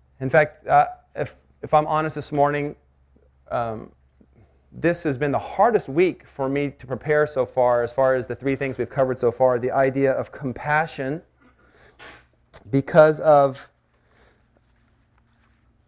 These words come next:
because of how it interferes with our lives. Let me give you one definition of compassion. This is from Paul Tripp.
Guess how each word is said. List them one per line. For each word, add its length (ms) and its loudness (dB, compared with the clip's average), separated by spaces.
because 280 -2
of 140 2
how 200 6
it 100 -6
interferes 520 -2
with 140 -4
our 140 4
lives. 840 -2
Let 120 2
me 60 4
give 140 0
you 140 2
one 460 0
definition 560 0
of 120 -6
compassion. 540 -4
This 80 -8
is 80 -14
from 160 -4
Paul 300 2
Tripp. 480 0